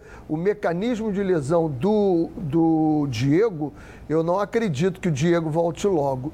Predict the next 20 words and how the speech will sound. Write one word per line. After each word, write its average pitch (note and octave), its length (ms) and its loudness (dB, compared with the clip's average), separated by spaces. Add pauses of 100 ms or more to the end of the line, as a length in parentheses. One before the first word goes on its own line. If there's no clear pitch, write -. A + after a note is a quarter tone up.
E F#3 160 2
até G#3+ 580 -2 (280)
fico F#3 300 -6
muito G#3+ 380 -4
preocupado A3 800 -4
pelo F3 240 -2
que F3 140 -4
eu D#3 60 0
vi D#3+ 200 -2
na G3 140 2
hiperextensão, F#3 1080 0 (260)
se - 120 -2
ele F3+ 100 2
não F3 140 0
teve F#3 220 0
alguma F3+ 320 0
coisa F3 300 0
mais F3+ 300 -2
grave D#3+ 480 2
ali. C#3 300 -2